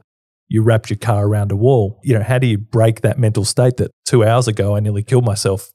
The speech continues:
flying off the track here? These are high performance habits. And this is the great thing. You get to build your own.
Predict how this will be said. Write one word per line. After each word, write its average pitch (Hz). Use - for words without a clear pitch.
flying 104
off 98
the 127
track -
here? -
These 131
are 101
high 110
performance 98
habits. 113
And 107
this 120
is 120
the -
great 98
thing. 120
You 117
get 170
to -
build 104
your 98
own. 113